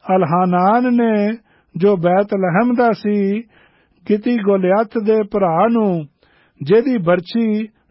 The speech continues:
ਜੁਲਾਹੇ ਦੇ ਤੁਰ ਵਰਗੀ ਸੀ, ਮਾਰਿਆ। ਫੇਰ ਗਥ ਵਿੱਚ ਇੱਕ ਹੋਰ ਲੜਾਈ ਹੋਈ ਅਤੇ ਉੱਥੇ ਇੱਕ ਵੱਡਾ ਲੰਮਾ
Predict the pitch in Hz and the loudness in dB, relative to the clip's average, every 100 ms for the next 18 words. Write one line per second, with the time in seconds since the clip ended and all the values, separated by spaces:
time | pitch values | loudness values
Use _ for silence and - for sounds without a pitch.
0 | 156 151 170 190 208 240 240 233 214 - | -6 0 2 2 2 2 2 0 -2 -2
1 | 220 254 240 208 208 202 - 208 208 202 | 0 0 0 -2 -4 -6 -4 -4 -2 -4
2 | 214 _ _ _ - 160 151 131 127 107 | -8 _ _ _ -4 0 0 0 -4 -8
3 | 107 _ _ _ _ _ _ _ - 208 | -14 _ _ _ _ _ _ _ 2 4
4 | 247 190 185 233 302 262 240 220 214 165 | 4 2 0 0 0 0 0 -2 -6 -6
5 | 113 101 _ 185 208 208 170 185 196 202 | -8 -18 _ -8 -6 -4 0 2 2 2
6 | 202 196 202 233 _ _ _ 160 165 147 | 0 0 -4 -8 _ _ _ -2 0 0
7 | 135 247 196 165 151 208 _ _ _ _ | 0 2 2 2 -2 -6 _ _ _ _
8 | - 196 226 214 214 214 254 233 139 117 | -4 0 0 2 0 0 0 0 0 -10
9 | _ _ - 196 208 214 190 143 196 214 | _ _ -8 -8 -2 0 0 0 0 0
10 | 196 208 220 - 170 170 180 185 | 0 -2 -8 -8 -4 -2 -2 0